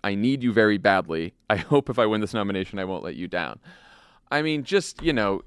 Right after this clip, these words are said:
you're with a bunch of rich donors in New York. You're telling them, "If you're president,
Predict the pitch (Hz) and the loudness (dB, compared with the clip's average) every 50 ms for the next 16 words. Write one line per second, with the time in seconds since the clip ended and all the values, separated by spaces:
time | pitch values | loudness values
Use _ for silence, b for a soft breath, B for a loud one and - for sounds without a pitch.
0 | - - 65 80 - - 131 131 131 127 131 135 156 147 - 113 98 139 143 131 | -12 -14 -12 -12 -10 -4 -2 0 2 2 4 4 2 2 2 2 2 2 0 0
1 | 123 113 117 139 135 - - 123 123 123 123 120 113 104 113 104 101 98 98 117 | -2 0 0 0 -2 -2 0 0 2 2 2 -2 -4 -4 -6 -6 -6 -4 -2 0
2 | 123 120 120 120 - 104 95 - - 123 127 135 131 123 120 120 117 117 107 110 | 2 0 0 -2 -4 -10 -10 -10 -6 -2 0 0 0 0 0 -2 -2 -2 -4 -10
3 | B B B B B - 110 - 101 104 90 - - 143 143 131 120 131 123 123 | B B B B B -10 -8 -6 -6 -8 -6 -2 4 6 6 6 6 4 2 2
4 | 117 107 - - | 0 -2 -6 -12